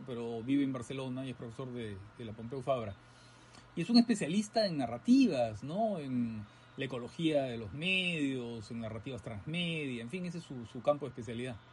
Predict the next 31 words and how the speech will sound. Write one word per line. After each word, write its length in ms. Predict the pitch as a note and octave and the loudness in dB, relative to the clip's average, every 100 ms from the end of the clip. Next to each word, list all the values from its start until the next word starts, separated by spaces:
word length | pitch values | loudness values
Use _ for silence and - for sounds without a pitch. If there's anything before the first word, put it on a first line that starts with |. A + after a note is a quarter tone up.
| - | -2
Y 600 | D3+ C#3 C3+ C3+ C3+ D3+ | 2 4 4 4 4 2
este 200 | D#3+ F#3 | 0 0
libro 720 | F3 D#3 E3 D#3+ C3+ B2 A#2+ | 2 2 2 0 -2 -4 -6
es 140 | C3 C3+ | -6 -6
bien 120 | E3+ | -6
interesante 440 | F3+ E3+ F3+ F3 | -6 -6 -6 -4
y 60 | E3 | -4
ha 60 | |
sido 540 | C3 D#3+ D3+ D3 B2+ A#2 | -4 -4 -2 -2 -4 -6
reeditado, 680 | A#2+ C#3 C#3 C#3 A#3+ G#3 B2+ | -2 2 2 10 12 12 10
porque 200 | A#2+ D3 | -2 -2
ya 80 | F3+ | 0
había 200 | G3+ F#3+ | 0 -2
salido, 380 | F3+ F3+ F3+ | -2 0 -2
había 160 | D3+ D#3+ | -2 -6
salido 300 | D3 D3 E3 | -8 -6 -6
antes, 300 | D#3 D3+ F#3 | -8 -10 -10
pero, 260 | - C3+ B2+ - | -2 0 0 0
ah, 200 | C3+ C3+ - | 0 0 -2
esta 300 | D3+ - D3 | -12 -8 -8
reedición 800 | D3 B2+ - C#3+ C#3 C3+ B2+ A#2+ | -8 -8 -8 -8 -8 -10 -10 -10
tiene 360 | C#3 C3+ B2+ A#2 - - - | -8 -6 -6 -10 -18 -20 -12
algunos, 400 | A2+ B2 A2+ G#2 - - - - - | -6 -4 -4 -8 -16 -18 -18 -18 -12
algunas 240 | C3 C3 | -8 -6
modificaciones, 960 | C3+ A2+ A#2+ G#2+ C3+ C#3 C3+ C3 A2+ | -6 -6 -8 -6 -4 -4 -4 -4 -4
¿no? 180 | A#2+ F3 | -6 -6
Y, 100 | C3 G2+ G2 - - - - | -8 -10 -12 -18 -20 -20 -16
en 60 | C#3 | 6
fin, 180 | G#3+ A#3 | 8 8
es, 160 | E3+ | 6
es 80 | F#3 | -8